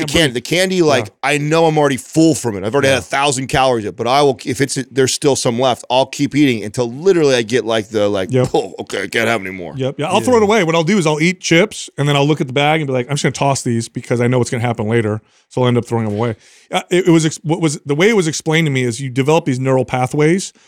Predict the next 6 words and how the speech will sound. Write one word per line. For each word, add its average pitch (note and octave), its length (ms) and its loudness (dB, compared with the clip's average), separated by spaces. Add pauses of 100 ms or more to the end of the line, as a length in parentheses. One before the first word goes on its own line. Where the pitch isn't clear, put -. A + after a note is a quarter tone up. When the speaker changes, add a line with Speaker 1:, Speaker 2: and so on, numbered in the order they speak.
(460)
Speaker 2:
that C#3 420 0
are C#3 120 2
very D3+ 200 2
complicated. C3 680 0
There's A#2 220 0
the, A2+ 360 0